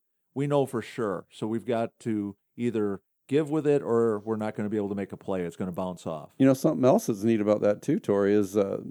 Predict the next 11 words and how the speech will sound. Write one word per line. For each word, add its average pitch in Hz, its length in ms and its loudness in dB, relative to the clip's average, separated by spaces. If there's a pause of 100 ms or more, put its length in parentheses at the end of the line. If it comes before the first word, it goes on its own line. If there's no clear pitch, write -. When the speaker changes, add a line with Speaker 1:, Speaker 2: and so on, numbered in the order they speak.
Speaker 2:
there's 101 180 -2
no 123 140 4
way 131 180 6
to 120 80 2
get 127 180 8
around 131 460 2
using 104 320 0
two 117 200 2
hands, 113 380 0
right? 107 360 0
Speaker 1:
Right. 101 280 -4